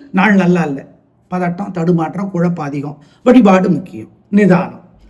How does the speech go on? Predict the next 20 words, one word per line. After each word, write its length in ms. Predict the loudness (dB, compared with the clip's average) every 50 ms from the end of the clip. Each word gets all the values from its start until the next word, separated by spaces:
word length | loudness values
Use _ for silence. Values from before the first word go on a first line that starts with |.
| _ _ _
ஆனா 240 | 0 2 4 4 2
அஷ்டம 240 | 2 2 4 4 4
சனி 260 | 4 4 2 0 0
விலகடிச்சு 440 | 2 2 2 2 2 2 0 0 0
அது 280 | 0 2 2 2 4
உறுதி. 420 | 4 6 6 6 4 4 2 -2 -8 -18 -20 -20 _ _ _ _ _ _ _ _ _ _
அனுகூலமான 640 | 0 2 4 4 4 4 2 0 -2 -4 -8 -8 -8
எண் 160 | -8 -10 -12 -14 _ _ _ _ -4
மூன்று, 540 | 0 0 2 2 0 0 -2 -2 -4 -6 -2
தெற்கு 360 | 0 0 0 0 0 -4 -6
பச்சை. 500 | -8 -8 -10 -10 -8 -8 -10 -12 -14 -16 _ _ _ 2
இன்னைக்கு 440 | 6 6 6 6 4 4 2 2
உங்களுக்கு 360 | 2 2 2 2 2 0 0 -2
நாள் 240 | -2 -4 -2 -2
நல்லா 320 | -2 -2 -2 0 0 0 0
இல்லைன்னு 220 | -2 -4 -8 -10 -12 -16 -16
சொல்லியிருக்கோம். 320 | -16 -16 -18 -18 -20 _ _ _ _ _ _ _ _
அப்ப 180 | -6 -4 -4 -4
பிரார்த்தனை 440 | -4 -6 -6 -6 -6 -8 -8 -10 -12
பண்ணிக்கணும். 360 | -14 -18 -20 -20 -20 -20